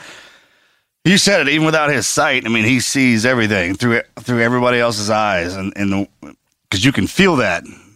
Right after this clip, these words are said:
All those emotions that run through your teams, those, those highs and lows, those ups and downs, man, you go through all that stuff together.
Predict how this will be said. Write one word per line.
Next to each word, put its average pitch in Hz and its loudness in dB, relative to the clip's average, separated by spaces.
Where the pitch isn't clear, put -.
All 120 2
those 123 0
emotions 117 0
that 107 -4
run 120 0
through 123 -2
your 110 0
teams, 117 0
those, 104 0
those 104 0
highs 123 0
and 107 -2
lows, 117 0
those 117 0
ups 113 -6
and 101 -2
downs, 113 2
man, 107 0
you 110 0
go 113 0
through 113 -2
all 107 2
that 101 0
stuff 107 -4
together. 95 -2